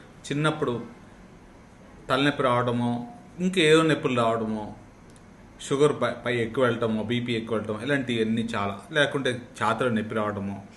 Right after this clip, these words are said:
ఏ ప్రాబ్లమ్స్ ఏంటి, ఎవరితో చెప్పుకోవాలి? పక్కింటి వాళ్ళతో చెప్పుకునేవాళ్ళం, ఎదురింటి వాళ్ళతో చెప్పుకునేవాళ్ళం. మన మాట వినడానికి ఎవరో వాళ్ళు ఉంటారు. కొన్ని కొన్ని సందర్భాల్లో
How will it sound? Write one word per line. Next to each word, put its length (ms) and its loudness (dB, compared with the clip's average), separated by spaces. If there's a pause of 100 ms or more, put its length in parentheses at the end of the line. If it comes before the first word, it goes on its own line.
(320)
ఏ 220 6
ప్రాబ్లమ్స్ 540 2
ఏంటి, 420 2
ఎవరితో 360 2
చెప్పుకోవాలి? 680 0 (1500)
పక్కింటి 300 0
వాళ్ళతో 180 -2
చెప్పుకునేవాళ్ళం, 680 -2 (180)
ఎదురింటి 300 0
వాళ్ళతో 160 -4
చెప్పుకునేవాళ్ళం. 680 -2 (1040)
మన 80 -2
మాట 240 4
వినడానికి 340 0
ఎవరో 160 4
వాళ్ళు 160 0
ఉంటారు. 260 -6 (680)
కొన్ని 180 6
కొన్ని 240 6
సందర్భాల్లో 840 4